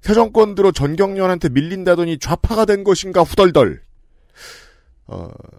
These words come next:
덕질인 같은 츤츤 데레데레는 제목만 읽고 이런 생각을 할 수 있죠. 하지만 안타깝게도 내용은 제목의 어감과 전혀 다릅니다.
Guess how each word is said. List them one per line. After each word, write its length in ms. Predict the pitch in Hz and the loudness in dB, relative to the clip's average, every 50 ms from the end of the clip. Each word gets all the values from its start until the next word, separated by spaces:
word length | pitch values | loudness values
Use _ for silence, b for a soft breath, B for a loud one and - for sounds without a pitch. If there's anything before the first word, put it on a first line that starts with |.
| _ _ _ _ | _ _ _ _
덕질인 480 | - - - - - 175 196 233 269 277 | -12 -12 -12 -6 -4 -4 -4 -4 -2 -4
같은 320 | 302 269 - - 220 202 | -4 -4 -4 -6 -8 -8
츤츤 380 | - - 226 220 - 226 208 180 | -8 -8 -8 -8 -8 -8 -2 0
데레데레는 600 | 143 139 147 160 151 160 147 151 151 147 151 143 | 2 2 2 2 2 2 2 2 0 -2 -2 -4
제목만 520 | - 110 113 127 151 165 165 156 147 135 | -4 -2 -2 -2 -2 -2 -2 -2 -2 -2
읽고 240 | 127 120 - 131 127 | -2 -2 0 0 0
이런 280 | 113 101 113 135 147 147 | 0 0 -2 -4 -6 -6
생각을 360 | 151 139 131 127 113 117 127 | -6 -6 -4 -4 -4 -4 -6
할 60 | 147 | -6
수 120 | 147 - 82 | -8 -10 -14
있죠. 320 | 71 _ - - 71 - - _ _ _ _ _ _ _ _ _ _ _ _ - - | -16 _ -14 -14 -14 -16 -18 _ _ _ _ _ _ _ _ _ _ _ _ -20 -8
하지만 340 | - 147 135 127 120 143 156 | -6 -4 -2 0 0 0 0
안타깝게도 760 | 131 104 110 147 147 - 131 120 - - 117 104 87 80 82 87 | 0 -2 -2 -2 -2 0 -2 -2 -2 -2 -4 -4 -4 -6 -4 -2
내용은 600 | 107 110 127 143 151 147 139 151 185 208 220 - - | 0 2 2 2 2 0 0 -2 -2 -2 -4 -6 -6
제목의 400 | - 104 110 120 120 123 139 110 | -6 -4 -2 -2 0 0 0 0
어감과 560 | 90 90 95 123 117 101 98 123 143 143 - - | -2 -2 -4 -6 -6 -4 -4 -2 -2 -2 -4 -8
전혀 440 | - 82 82 90 113 151 175 156 - | -14 -14 -10 -4 0 0 0 0 -2
다릅니다. 540 | 95 95 104 101 85 73 71 78 76 65 | -6 -8 -8 -8 -10 -12 -12 -12 -12 -14